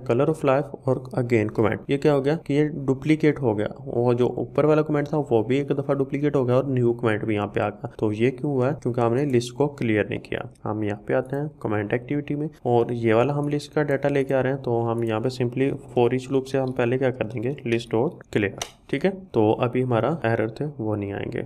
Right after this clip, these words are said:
तो ये हमारा बाइंडिंग का एरर आ रहा है, अभी हम इसको भी रिमूव कर ही लेते हैं। इसको रिमूव कर दिया और इसको दोबारा Alt प्लस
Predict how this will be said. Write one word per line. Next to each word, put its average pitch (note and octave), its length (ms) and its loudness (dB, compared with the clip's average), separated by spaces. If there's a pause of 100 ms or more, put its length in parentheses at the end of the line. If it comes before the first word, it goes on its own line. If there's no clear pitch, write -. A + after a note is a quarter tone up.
(140)
तो G#2+ 720 -4
ये A#2+ 80 -2
हमारा A#2+ 240 2
बाइंडिंग A2+ 380 0
का D3 100 2
एरर B2+ 240 2
आ A2+ 100 4
रहा A2 120 2
है, A#2 80 0
अभी A#2+ 140 -2
हम A#2 180 -2
इसको A2+ 240 -4
भी B2 140 0
रिमूव A2 280 -2 (120)
कर G#2+ 160 0
ही G#2 80 -2
लेते A2+ 300 -10
हैं। A2 140 -8 (140)
इसको - 200 -4
रिमूव C3 260 -2
कर C3 140 0
दिया B2 220 2 (180)
और G#2+ 440 -4
इसको A#2 240 -4
दोबारा A2 400 2 (160)
Alt G#2+ 200 0
प्लस B2 180 -2